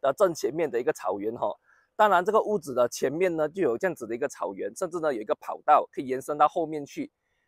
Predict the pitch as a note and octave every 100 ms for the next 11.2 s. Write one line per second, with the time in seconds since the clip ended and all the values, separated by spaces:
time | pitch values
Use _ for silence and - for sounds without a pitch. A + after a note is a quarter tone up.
0 | _ - C4 A#3+ A#3 A3+ A#3+ F#3+ C3+ B2
1 | - A#3+ G3+ G3 G3+ F3 F3 F#3 F#3+ -
2 | - F3+ D#3+ - - A#2 A#2+ B2+ C#3+ F#3
3 | E3 C#3+ B2+ D#3 C3+ - C#3+ G#2+ G#2+ B2+
4 | B2+ A2 D#3 D#3+ - G3+ - _ _ _
5 | - E3 G3+ F#3+ - D3 E3 E3 C#3+ C#3+
6 | A#2 A2+ A#2 A2+ - G2+ G2 F#2+ - A2
7 | A3+ G3+ _ - B2 D#3+ D3+ C3+ A#2 B2+
8 | - B2+ G#2+ - E3+ F3 B2+ D3 D3 C#3+
9 | A2+ A#2 A2+ A2+ D#3 D3+ A#2+ B2 C#3 -
10 | _ _ _ F3 G#2+ D3+ C3 A2+ B2 D3
11 | D3+